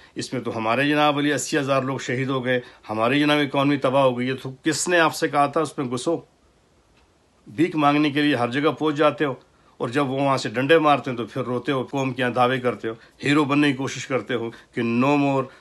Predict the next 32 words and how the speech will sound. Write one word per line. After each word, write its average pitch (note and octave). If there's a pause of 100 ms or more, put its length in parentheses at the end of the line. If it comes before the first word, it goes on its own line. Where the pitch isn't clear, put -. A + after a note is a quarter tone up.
(140)
और A2+
do C#3+
more D3+
और C3+
no C3+
more, D3
और C3
फिर C#3+
absolutely C#3+
जो C#3
है C3
इस C3+
किस्म D3+
के D3
डायलॉग C3
चलते A2+
हैं। G2+ (480)
ऐसा B2
कुछ C#3+
ही C#3+
नहीं A#2+
है A2
भाई G#2
मेरे, G2+ (180)
ये C3+
डायलॉग A#2+
हम C3
सुनते A#2
हुए A#2+
आ G2+
रहे G2
हैं। G2+